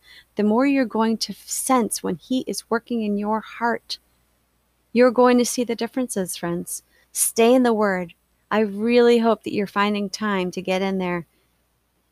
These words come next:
whether it's the beginning of the day, the middle of the day, when kids are napping. Maybe you're listening to something at, while you're making dinner or before you go to bed.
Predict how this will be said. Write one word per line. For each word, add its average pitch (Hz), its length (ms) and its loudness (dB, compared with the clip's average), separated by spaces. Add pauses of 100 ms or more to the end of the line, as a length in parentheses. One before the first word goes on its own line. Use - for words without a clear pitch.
(240)
whether 233 260 4
it's 226 140 -2
the 190 80 -2
beginning 208 340 2
of 233 60 2
the 226 80 0
day, 220 560 -2
the 185 80 -2
middle 202 260 0
of 214 80 -2
the 220 100 -4
day, 214 360 -2
when 160 100 -2
kids - 240 -6
are 160 80 -2
napping. 220 600 2 (680)
Maybe 208 220 4
you're 220 120 6
listening 220 560 2
to - 180 -4
something 214 640 -4 (1040)
at, 202 220 0
while 185 160 0
you're 185 80 -2
making 180 340 -4
dinner 262 540 4 (400)
or 254 120 2
before 269 280 -2
you 320 80 2
go 320 160 0
to 311 100 -2
bed. 233 360 -4